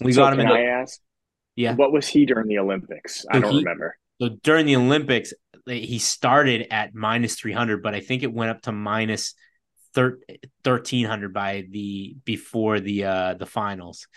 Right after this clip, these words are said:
Speaker 1: So
Speaker 2: I think
Speaker 1: at
Speaker 2: to answer your question,
Speaker 1: minus three hundred,
Speaker 2: Steve?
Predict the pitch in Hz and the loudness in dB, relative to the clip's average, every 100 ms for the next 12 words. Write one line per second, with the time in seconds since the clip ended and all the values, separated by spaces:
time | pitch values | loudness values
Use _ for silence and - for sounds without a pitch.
0 | - _ - - 104 98 95 - 160 143 | -20 _ -8 0 2 2 0 0 0 0
1 | - _ _ _ _ _ _ _ _ _ | -6 _ _ _ _ _ _ _ _ _
2 | _ - 120 123 131 147 123 - - 151 | _ -2 0 2 2 4 2 2 2 2
3 | 123 120 107 - 151 | 2 0 -2 -8 -10